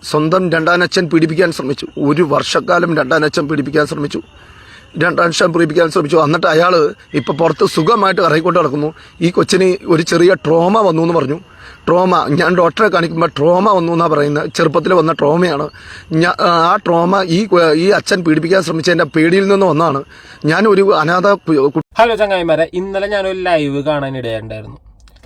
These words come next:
Speaker 2: ലൈവിൽ ഒരു ഭാര്യയും ഭർത്താവും വന്നിട്ട് പറയുന്നതെന്ന് വെച്ചാൽ നിയമസഹായം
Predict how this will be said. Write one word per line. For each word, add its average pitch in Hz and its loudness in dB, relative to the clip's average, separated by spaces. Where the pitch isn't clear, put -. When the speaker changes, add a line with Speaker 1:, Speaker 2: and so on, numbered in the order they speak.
Speaker 2:
ലൈവിൽ 156 2
ഒരു 175 -2
ഭാര്യയും 165 0
ഭർത്താവും 156 -2
വന്നിട്ട് 147 -4
പറയുന്നതെന്ന് 135 -6
വെച്ചാൽ 127 -12
നിയമസഹായം 170 -2